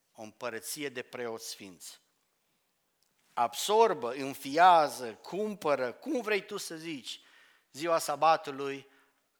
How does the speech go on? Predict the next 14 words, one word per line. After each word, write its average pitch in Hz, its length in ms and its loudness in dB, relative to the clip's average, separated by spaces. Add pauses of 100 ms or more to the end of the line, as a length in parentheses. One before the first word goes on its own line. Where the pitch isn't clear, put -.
ca - 180 -4
Dumnezeu 123 440 -10
să 135 140 -10
poată 139 220 -8
să-și - 200 -10
facă 135 380 -4
menținerea 123 720 -10
și 120 180 -12
crearea 127 500 -4
și 123 160 -12
păstrarea 117 560 -6
unei 110 180 -12
împărății 107 480 -12
sfinte. 98 520 -18